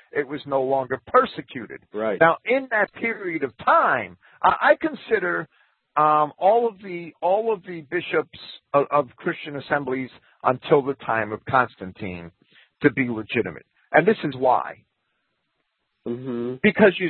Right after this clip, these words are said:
Speaker 1: stuck your neck out to be a Christian bishop before the time of Constantine.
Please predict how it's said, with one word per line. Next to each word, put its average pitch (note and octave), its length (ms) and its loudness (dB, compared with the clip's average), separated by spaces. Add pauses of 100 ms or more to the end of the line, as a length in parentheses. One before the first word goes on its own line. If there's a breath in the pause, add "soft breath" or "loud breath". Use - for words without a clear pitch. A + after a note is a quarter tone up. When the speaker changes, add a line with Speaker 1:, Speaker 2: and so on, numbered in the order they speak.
(200)
Speaker 1:
stuck G3 280 4
your F3+ 120 -8
neck F#3+ 380 -2
out G#2+ 300 -2 (220)
to D3+ 80 -4
be C#3+ 180 -2
a C3+ 40 -4
Christian C#3 580 -2
bishop C3 420 0 (260)
before C3+ 360 0
the B2+ 80 -2
time B2+ 280 0
of G#2+ 80 -10
Constantine. G2 680 -4